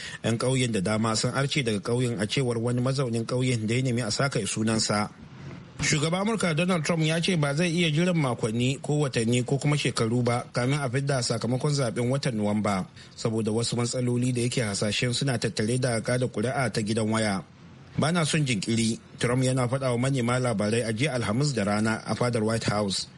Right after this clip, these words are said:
Ya kuma ce baya son ya jira tsawon watanni uku kafin a gano kuri'un da aka kaɗa sun ɓace, wato zaɓe bai yi ma'ana ba kenan.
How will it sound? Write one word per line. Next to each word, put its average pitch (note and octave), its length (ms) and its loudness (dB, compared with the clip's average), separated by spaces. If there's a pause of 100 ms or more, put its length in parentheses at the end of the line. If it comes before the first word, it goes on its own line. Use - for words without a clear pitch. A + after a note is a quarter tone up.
(400)
Ya A#2+ 140 0
kuma C3 180 0
ce C#3+ 160 0
baya C3 320 2
son C#3+ 220 0
ya A2+ 100 2
jira B2 280 0
tsawon C3+ 320 0
watanni A#2 380 -2
uku A#2+ 420 -4
kafin A#2 300 0
a B2+ 80 -2
gano B2 300 0
kuri'un B2+ 360 -2
da B2+ 80 0
aka B2 140 -2
kaɗa C3 340 0
sun A2+ 220 -2
ɓace, A2+ 360 0 (220)
wato A#2 320 -2
zaɓe A2 380 0
bai B2 140 0
yi C3+ 80 0
ma'ana A#2 360 0
ba C#3 80 0
kenan. G2 440 0